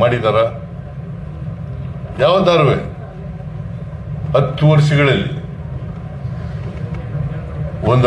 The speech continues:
ಅಣೆಕಟ್ಟು ಕಟ್ಟಲಿಲ್ಲ, ಒಂದು ಹೊಸ ಕೈಗಾರಿಕೆಯನ್ನು ಮಾಡಲಿಲ್ಲ. ಅದ್ರ ಬದಲಾಗಿ ಎಲ್ಲ ಮಾರಾಟ ಮಾಡ್ತಕ್ಕಂಥ, ಅವನ್ನೆಲ್ಲ ನಿಲ್ಲಿಸ್ತಕ್ಕಂಥ ಕೆಲಸವನ್ನು ಮಾಡಲಿಕ್ಕೆ ಪ್ರಾರಂಭ ಮಾಡಿ. ಮತ್ತೆ ದೇಶ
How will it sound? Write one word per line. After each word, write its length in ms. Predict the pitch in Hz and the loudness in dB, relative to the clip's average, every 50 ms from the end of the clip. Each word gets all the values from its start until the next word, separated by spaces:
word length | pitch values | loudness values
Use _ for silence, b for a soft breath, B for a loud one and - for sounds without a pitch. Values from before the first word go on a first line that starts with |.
| 120 | 6
ಅಣೆಕಟ್ಟು 460 | 120 131 139 143 139 143 139 - 139 - 147 | 6 6 4 6 4 4 4 4 2 2 2
ಕಟ್ಟಲಿಲ್ಲ, 380 | 147 135 - 143 147 151 147 139 120 101 - - - - - - - - - - - - - - - - - - - - - - - - - - - - - - - - - - - - - - 110 123 | 2 2 4 4 4 6 6 6 4 2 -2 -6 -8 -8 -8 -8 -8 -8 -8 -8 -8 -8 -8 -8 -8 -8 -6 -6 -6 -6 -6 -8 -8 -6 -6 -6 -6 -6 -6 -8 -8 -8 -8 -8 -6 -6 -2 2 4 6
ಒಂದು 200 | 127 127 131 131 127 127 123 120 123 120 120 117 117 - - - - - - - - - - - - - 110 | 6 6 6 6 8 8 8 6 6 4 4 2 0 -2 -4 -6 -8 -10 -10 -8 -8 -8 -8 -8 -6 0 0
ಹೊಸ 140 | 113 - 139 131 127 | 2 4 4 4 6
ಕೈಗಾರಿಕೆಯನ್ನು 580 | 135 139 135 135 143 143 143 139 139 147 143 139 135 | 4 4 6 6 6 4 4 4 2 2 2 4 4
ಮಾಡಲಿಲ್ಲ. 320 | 143 143 143 147 156 175 196 196 - - 123 | 4 4 6 4 6 6 4 4 4 2 2
ಅದ್ರ 160 | 135 139 143 143 135 | 4 4 2 2 2
ಬದಲಾಗಿ 460 | 151 156 190 190 202 202 196 180 165 160 151 147 | 4 4 6 6 6 6 6 4 2 2 2 2
ಎಲ್ಲ 120 | 156 180 180 156 135 | 2 2 2 2 4
ಮಾರಾಟ 260 | 131 147 160 160 - 160 151 143 | 4 4 4 4 4 2 2 2
ಮಾಡ್ತಕ್ಕಂಥ, 540 | 139 139 135 - 139 - - 135 127 - - 135 135 131 127 147 - - B B B B B B B - - - - 120 | 0 -2 -2 -4 -8 -8 -8 -8 -8 -6 -2 0 0 0 0 -2 -6 -10 B B B B B B B -16 -14 -4 0 0
ಅವನ್ನೆಲ್ಲ 300 | 123 127 127 135 139 139 123 127 | 2 2 2 2 2 2 2 4
ನಿಲ್ಲಿಸ್ತಕ್ಕಂಥ 680 | 143 160 175 170 - - 156 143 143 131 123 - - - - - | 4 4 4 4 4 2 2 2 2 0 -2 -4 -8 -10 -8 -6
ಕೆಲಸವನ್ನು 480 | 110 85 - - 117 104 101 98 - - 95 | -6 -6 -8 -8 -8 -6 -6 -6 -6 -4 -4
ಮಾಡಲಿಕ್ಕೆ 380 | 90 85 78 80 73 - - 76 73 - | -4 -4 -6 -10 -12 -12 -12 -12 -10 -10
ಪ್ರಾರಂಭ 300 | - 76 71 71 - - - - - | -10 -8 -8 -10 -10 -12 -12 -12 -10
ಮಾಡಿ. 180 | - - - - - - - - - - - - - - - - - - - - - - - - - - - - - - - - - - | -10 -12 -12 -12 -12 -12 -12 -12 -12 -10 -12 -12 -12 -12 -12 -12 -12 -10 -10 -10 -10 -10 -10 -10 -10 -10 -10 -12 -12 -10 -10 -10 -6 -6
ಮತ್ತೆ 200 | 101 - - 127 123 110 117 131 | -6 -6 -4 -6 -4 0 2 2
ದೇಶ 160 | 135 131 | 2 4